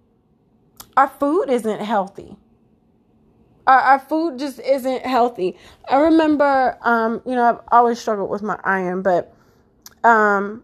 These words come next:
I'd gone into the doctor at one point and got my blood work done, and it's like, "Oh, you know, your iron is, you know, basically trash." Um,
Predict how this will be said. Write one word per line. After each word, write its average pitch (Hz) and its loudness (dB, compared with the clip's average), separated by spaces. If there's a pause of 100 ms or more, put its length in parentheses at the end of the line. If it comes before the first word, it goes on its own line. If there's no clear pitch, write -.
(120)
I'd 226 -2
gone 240 2
into 240 -4
the 214 -2
doctor 208 2
at 170 0
one 202 -4
point 214 -6
and 185 -10
got 196 -6
my 185 -6
blood 240 0
work 247 -2
done, 220 -4
and 196 -6
it's 202 -16
like, - -16
"Oh, 214 -6
you 196 -8
know, 190 -6
your 185 -8
iron 202 -2
is, - -8 (140)
you 202 -8
know, 180 -10 (120)
basically 220 -2
trash." 233 2 (680)
Um, 208 2